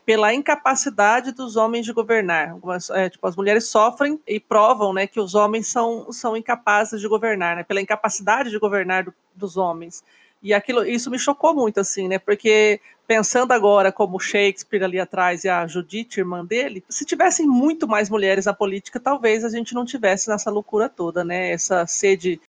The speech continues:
de egocentrismo, poder, dinheiro e supremacia, pra quê?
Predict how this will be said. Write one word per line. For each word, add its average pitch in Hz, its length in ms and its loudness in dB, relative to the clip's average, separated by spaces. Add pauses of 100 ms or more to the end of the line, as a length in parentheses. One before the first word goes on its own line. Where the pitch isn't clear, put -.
(220)
de 180 320 -2
egocentrismo, 190 920 -2
poder, 190 680 2
dinheiro 180 720 0
e 170 280 -8
supremacia, 196 960 -2 (220)
pra 359 140 0
quê? 220 420 0